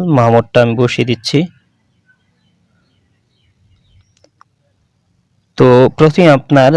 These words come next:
নামের প্রথম অংশ, তারপর নামের শেষের অংশ বসিয়ে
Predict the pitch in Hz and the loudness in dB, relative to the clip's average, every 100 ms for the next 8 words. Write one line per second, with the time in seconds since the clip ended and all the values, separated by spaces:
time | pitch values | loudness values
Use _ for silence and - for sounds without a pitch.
0 | 147 131 139 - _ _ - - _ _ | 2 0 -2 -6 _ _ -20 -20 _ _
1 | _ _ _ 156 160 156 139 - 185 151 | _ _ _ -2 0 0 0 0 0 0
2 | 131 127 127 135 143 - 143 - 123 123 | 0 0 0 0 -2 -4 -4 0 0 0
3 | 123 - 135 175 _ _ _ - 123 131 | -2 0 -2 -2 _ _ _ -6 0 0
4 | - 151 | 0 0